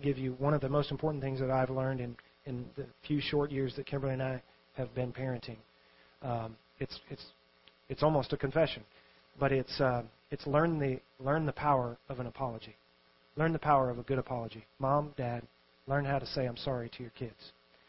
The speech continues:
Now, don't be fooled by the enemy in thinking that if you ever apologize to your kids,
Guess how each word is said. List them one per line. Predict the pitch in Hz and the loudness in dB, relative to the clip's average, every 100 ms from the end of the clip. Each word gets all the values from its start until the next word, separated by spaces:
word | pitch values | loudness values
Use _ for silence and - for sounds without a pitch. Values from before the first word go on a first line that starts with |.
| _ _ | _ _
Now, | 139 135 123 - _ | 0 2 0 -6 _
don't | - 165 196 | 4 4 4
be | 185 | 2
fooled | 170 185 151 139 | 4 4 4 6
by | 139 | 6
the | 135 139 | 6 4
enemy | 147 127 123 | 2 0 -4
in | 120 | -2
thinking | 143 131 123 | -2 -2 -6
that | 120 | -6
if | 120 | -6
you | 127 | 0
ever | 143 139 | 0 2
apologize | 127 151 139 131 127 117 | -2 -2 -2 -2 -4 -6
to | 127 | -10
your | 117 | -12
kids, | - 143 117 | -6 -4 -6